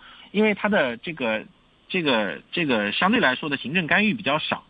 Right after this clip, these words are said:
啊，这个市场呢出清也比较彻底，过去两三年，对吧？该出清也出清了，差不多到这里了啊。另外呢，就是，呃，相对来说恒生科技里面就是还是涉及到我们之前反复强调的一个产业结构的问题啊，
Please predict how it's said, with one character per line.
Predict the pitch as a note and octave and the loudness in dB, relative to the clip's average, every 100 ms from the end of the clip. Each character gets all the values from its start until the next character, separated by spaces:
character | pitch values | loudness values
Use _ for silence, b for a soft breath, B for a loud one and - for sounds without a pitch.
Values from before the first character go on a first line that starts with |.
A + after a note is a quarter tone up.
| b b b | b b b
啊， | - G2 F#2+ | -8 -6 -4
这 | D3 | 0
个 | B2+ | 0
市 | - G3+ | 2 2
场 | B2+ F#2+ | 2 0
呢 | G2+ G2+ - | -2 -4 -4
出 | G#3 | -2
清 | F#3+ G#3 | 2 2
也 | E3 | 2
比 | C#3 | 2
较 | A#2 | 2
彻 | D3+ - G3 | 0 0 -2
底， | - | -4
过 | - C3 | -4 0
去 | C3 | 2
两 | G2+ | 0
三 | - B2 | 0 0
年， | G2 F#2+ | 0 0
对 | A2 | 0
吧？ | F#2 B B B | 0 B B B
该 | - E3 | 0 2
出 | G3+ | 2
清 | F#3 F#3 | 2 2
也 | F#2+ | 0
出 | - | -4
清 | C#3 F3+ | -2 0
了， | C3 | 0
差 | - D3 | 0 0
不 | D3+ | 2
多 | E3+ | 2
到 | D#3 D#3 | 2 2
这 | G#3+ | 2
里 | A2 | 0
了 | - B B B B | -2 B B B B
啊。 | - A2+ | -2 4
另 | G#3 | 4
外 | A3 G3+ | 4 2
呢， | E3 | -2
就 | D3+ D#3+ | -4 -8
是， | D#3 C#3+ C#3 B B B - | -6 -8 -8 B B B -2
呃， | A#2+ A#2 A2+ G2+ - | 2 2 0 -2 -6
相 | - G#3+ | 2 2
对 | A#3+ G#3+ | 2 2
来 | A#2 A#2+ | 0 0
说 | D3 | 0
恒 | C3+ - E3+ | 0 -2 -6
生 | G#3+ G#3+ | -2 -2
科 | - A3+ | 0 0
技 | G#3 | 2
里 | A#2+ | 0
面 | G2 F#2 | 0 -2
就 | B2+ | -4
是 | A#2 | -4
还 | - C3+ | 0 0
是 | F3 | 2
涉 | E3 B2 | 2 4
及 | A#2+ | 4
到 | C3+ | 4
我 | A2 F2+ | 2 -8
们 | G2 | -10
之 | C#3+ | -6
前 | B2 B2+ | -6 -6
反 | - - | -8 -6
复 | D#3 | -2
强 | - F#2+ | -2 0
调 | A#2+ | 2
的 | B2 | 4
一 | |
个 | A2+ | 2
产 | - F#2+ | 0 2
业 | B2 | 2
结 | A2+ F2+ | 2 0
构 | F3 | 2
的 | B2+ | 2
问 | F2 | 0
题 | - - - | -6 -14 -10
啊， | - | -10